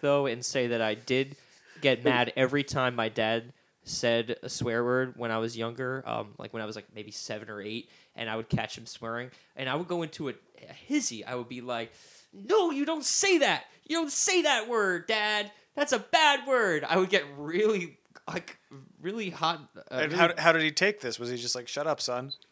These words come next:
Speaker 1: Yeah, like, I, I just got really bothered about it. I got really annoyed. Uh, but then eventually, I guess I just sort of realized this is what you do when you're upset, Alon.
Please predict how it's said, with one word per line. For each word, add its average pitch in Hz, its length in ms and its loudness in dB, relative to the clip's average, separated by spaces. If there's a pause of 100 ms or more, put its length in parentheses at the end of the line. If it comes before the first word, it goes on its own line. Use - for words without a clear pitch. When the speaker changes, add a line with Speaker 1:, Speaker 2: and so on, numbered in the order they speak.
Speaker 1:
Yeah, 302 340 2
like, 170 180 2
I, 208 220 4
I 202 80 2
just 262 180 -6
got 233 120 -2
really 233 160 2
bothered 202 500 0
about 92 340 -6
it. 95 80 -10
I 117 60 -6
got 185 140 -4 (120)
really 202 300 -2
annoyed. 170 600 -2 (140)
Uh, 117 300 0
but 135 260 -6
then 190 160 2
eventually, 147 560 -4
I 107 80 -4
guess 110 240 -8
I 120 80 -4
just 110 240 -12
sort 113 160 -8
of 110 260 -10 (300)
realized 123 640 -4
this 135 220 -4
is 151 160 -2
what 160 160 2
you 165 120 -4
do 131 440 2 (100)
when 107 300 -6
you're 107 260 0
upset, - 600 -6
Alon. 90 440 -10